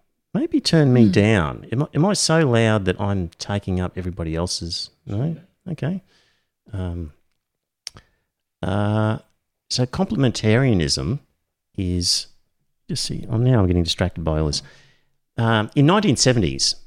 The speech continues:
Speaker 1: the women's movement was making inroads, and many Christians came to embrace egalitarianism. So in response, in the late seventies,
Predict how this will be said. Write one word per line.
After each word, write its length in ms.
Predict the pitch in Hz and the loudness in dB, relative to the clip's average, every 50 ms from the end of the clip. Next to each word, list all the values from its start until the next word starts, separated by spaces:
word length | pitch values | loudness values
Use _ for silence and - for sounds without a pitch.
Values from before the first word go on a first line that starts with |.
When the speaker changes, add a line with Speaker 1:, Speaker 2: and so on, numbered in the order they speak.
| - - | -18 -10
Speaker 1:
the 80 | - 95 | -4 0
women's 300 | 110 156 185 165 117 98 | 0 2 2 0 0 -2
movement 380 | 92 87 82 82 82 78 - - | -2 -2 -2 -2 -4 -8 -8 -10
was 200 | - 85 - - | -12 -12 -10 -10
making 360 | 71 85 90 90 - 95 - | -8 -8 -8 -8 -8 -10 -6
inroads, 680 | - 135 139 143 127 98 76 65 60 57 - - - - | -4 -2 -2 0 -2 -2 -2 -4 -8 -10 -10 -10 -10 -8
and 160 | - 92 98 | -6 -4 -2
many 180 | 98 123 151 151 | -2 0 0 -2
Christians 880 | 131 - - - 170 - - - - 135 117 120 123 - - - - - _ _ | -2 -4 -6 -6 -4 -4 -6 -6 -10 -10 -10 -10 -10 -8 -8 -8 -10 -12 _ _
came 280 | - - 104 104 101 | -10 -6 -4 -4 -2
to 80 | 98 95 | -2 -2
embrace 600 | 87 85 78 82 80 78 78 80 - - - - _ | -2 -4 -4 -4 -4 -4 -6 -4 -4 -4 -6 -6 _
egalitarianism. 1000 | - 117 101 - 80 80 80 82 - - 110 113 127 120 95 82 71 73 - - - _ _ _ _ _ _ _ _ _ _ _ _ _ _ _ _ _ | -6 -6 -6 -6 -8 -8 -10 -10 -8 -4 -4 -2 -2 -2 -4 -4 -6 -8 -10 -14 -18 _ _ _ _ _ _ _ _ _ _ _ _ _ _ _ _ _
So 160 | - - 113 104 | -6 -6 -4 -2
in 240 | - 147 151 143 | 0 0 0 2
response, 840 | 127 113 - - - _ - 92 - 196 78 55 - - - - - - - | 0 0 -2 -6 -8 _ -6 -4 -4 -4 -4 -4 -6 -6 -6 -6 -8 -10 -10
in 100 | 101 95 | -10 -8
the 80 | 95 | -6
late 260 | 101 98 95 95 82 - | -6 -4 -4 -4 -4 -2
seventies, 840 | - 113 117 120 117 101 - 87 69 62 58 - - - - - | -2 -2 -2 -2 -4 -6 -6 -8 -8 -8 -8 -6 -6 -4 -6 -6